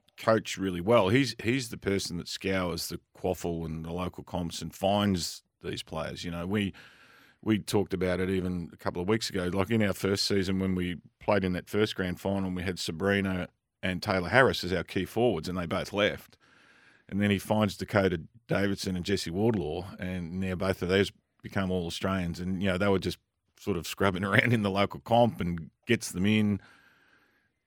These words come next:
I mean, I will say everybody that comes to the programs gets, gets better. There's no doubt about that. So we've had, you know, we don't get too many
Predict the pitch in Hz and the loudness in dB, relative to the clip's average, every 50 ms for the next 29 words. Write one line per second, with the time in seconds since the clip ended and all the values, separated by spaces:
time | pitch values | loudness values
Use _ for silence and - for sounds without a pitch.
0 | _ - 107 123 127 123 131 151 175 160 - - 127 117 113 120 110 110 92 98 | _ 0 2 6 6 6 8 8 6 6 6 6 6 8 8 8 6 4 4 4
1 | 101 98 95 90 78 - - 104 104 98 95 90 - - - _ _ _ _ - | 2 2 2 0 -2 -4 -2 0 0 0 0 -2 -4 -6 -10 _ _ _ _ -4
2 | 92 85 76 - 95 95 98 85 90 82 82 - - 87 78 - _ _ _ - | -4 -4 -2 0 0 0 2 0 -2 -6 -6 -6 -8 -10 -10 -10 _ _ _ -8
3 | 92 - - - 95 92 71 - - - - 65 78 - 95 92 85 80 85 85 | -8 -8 -6 -6 -4 -4 -4 -6 -10 -14 -16 -16 -12 -6 -6 -6 -4 -4 -4 -6
4 | 85 76 78 73 82 - - - - - - - 90 87 90 92 87 - - 87 | -4 -6 -6 -8 -8 -10 -12 -14 -12 -10 -6 -6 -4 -2 -2 -2 -4 -2 -4 -4
5 | 82 73 - - 95 92 85 98 120 120 120 113 104 85 - 104 101 - - - | -4 -6 -8 -6 -6 -4 0 0 2 4 4 4 2 2 0 -2 -2 -2 -4 -6
6 | - 98 95 92 92 90 87 85 85 85 - | -4 -4 -2 -2 -2 -2 -2 -4 -4 -6 -8